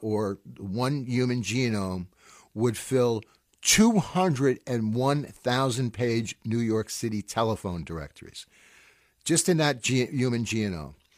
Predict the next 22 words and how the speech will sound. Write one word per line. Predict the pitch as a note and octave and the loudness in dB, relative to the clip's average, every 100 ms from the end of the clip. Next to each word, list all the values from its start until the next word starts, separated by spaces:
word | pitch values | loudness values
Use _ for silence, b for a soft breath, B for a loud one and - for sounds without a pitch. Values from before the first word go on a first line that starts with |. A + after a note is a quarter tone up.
| B B | B B
That's | - C3+ D3+ - - | 0 2 2 -2 -4
the | B2+ A2+ | -2 2
amount | G#2+ B2 C#3+ D3+ | 2 2 2 0
of | - G2 _ | -4 -8 _
coded | - - D3+ D#3 D#3 | -8 2 4 4 2
information | C3 C3+ A2+ C3 A#2 A2+ G#2+ A2+ G#2+ B B B - | 0 -2 -2 -2 0 0 -2 -2 -4 B B B -4
that's | A2 G2 A2 | -2 -2 -2
necessary. | G#2+ A#2 - A2+ - C2+ G1+ - B B B B B | 0 0 0 -4 -6 -8 -10 -20 B B B B B
One | - B2 D#3+ | -2 2 2
complete | - E3 D3 - D3 D#3 - | 4 0 0 2 4 2 -2
three | - B2 C#3+ | -6 2 2
billion | C3+ C#3+ C#3 C3 | 4 2 2 0
base | A#2+ C3 B2 C3 | 0 0 0 0
human | C3 B2 A#2 | 0 0 -2
genome | A#2+ C3 C3 C3 C3 | -2 -2 0 0 -2
would | A#2 - | -4 -2
take | B2 A2+ B B B | -2 -2 B B B
three | - - D#3 D3+ D#3+ | -20 -6 4 8 8
gigabits | C#3 C#3+ C3 B2+ B2+ - - | 6 4 4 2 0 0 -4
of | B2 | -2
storage | - - D3+ A#2+ F2+ | 0 2 4 2 0
space. | - F2+ - - - | -6 -6 -8 -10 -12